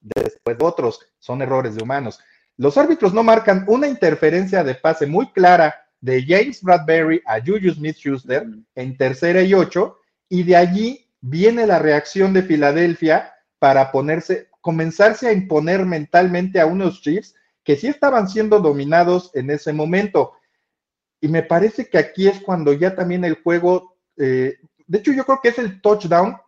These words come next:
Speaker 1: que mantiene a los Chiefs y marca la diferencia a favor de ellos al final del partido. El regreso del balón suelto de Jalen Hurts por Nick Bolton para touchdown. Es un error de Jalen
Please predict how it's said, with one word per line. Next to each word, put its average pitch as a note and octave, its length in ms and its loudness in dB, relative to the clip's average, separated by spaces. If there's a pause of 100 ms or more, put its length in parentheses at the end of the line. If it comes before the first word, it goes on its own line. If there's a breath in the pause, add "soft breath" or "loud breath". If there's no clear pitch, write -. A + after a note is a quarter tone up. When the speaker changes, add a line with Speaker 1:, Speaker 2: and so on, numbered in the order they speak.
(120)
Speaker 1:
que D#3 120 -4
mantiene D#3 580 -2
a G#3 60 0
los C3+ 240 -4
Chiefs G3 320 -4 (200 soft breath)
y E3+ 120 -4
marca G3 320 2
la F#3+ 100 4
diferencia F3+ 540 0
a F#3 40 -2
favor D#3 280 -2
de E3 80 -4
ellos F3 300 -4 (260)
al C3 180 -2
final D3+ 300 -2
del D#3+ 160 2
partido. B2 560 -4 (240)
El D3 160 2
regreso F#3 520 0
del C3 160 -4
balón D3 320 0
suelto E3+ 600 -4
de B2 240 -6
Jalen D#3 400 -2
Hurts D#3+ 500 -2 (100)
por C3 200 0
Nick D3 220 -6
Bolton E3+ 580 2 (340)
para A#2+ 320 0
touchdown. C3 560 0 (500 soft breath)
Es G#3+ 180 4
un B3+ 140 2
error G#3 260 6
de F3+ 120 2
Jalen F3+ 380 2